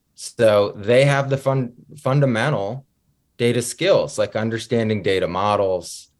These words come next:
understanding data extraction and integration. These are the people who you wanna look to upskill. Uh, and then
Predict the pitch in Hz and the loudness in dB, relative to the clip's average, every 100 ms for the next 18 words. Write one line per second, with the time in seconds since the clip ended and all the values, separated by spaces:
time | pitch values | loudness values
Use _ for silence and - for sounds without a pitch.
0 | _ _ _ 107 107 107 - 110 104 101 | _ _ _ -6 -4 -4 -4 -4 -2 -2
1 | 98 95 - _ _ - 98 98 76 - | -4 -6 -14 _ _ -6 -2 -2 -4 -6
2 | - 90 87 101 - 107 98 98 - _ | -6 -2 -2 -4 -6 -6 -8 -10 -20 _
3 | _ - 95 92 92 82 90 98 - 101 | _ -6 -4 -2 -2 -2 0 0 -2 -6
4 | 92 90 113 117 127 120 120 113 117 110 | -8 -6 -4 0 0 0 0 -2 2 2
5 | 104 98 107 101 101 98 95 98 95 - | 2 0 -6 -6 -4 -4 -2 -4 -4 -6
6 | - 85 - - 110 120 _ _ _ _ | -6 -8 -6 -2 -2 -4 _ _ _ _
7 | _ _ - 98 95 95 - - 123 131 | _ _ -10 -4 -2 -2 -4 -4 0 2
8 | 131 135 131 131 | 0 2 0 0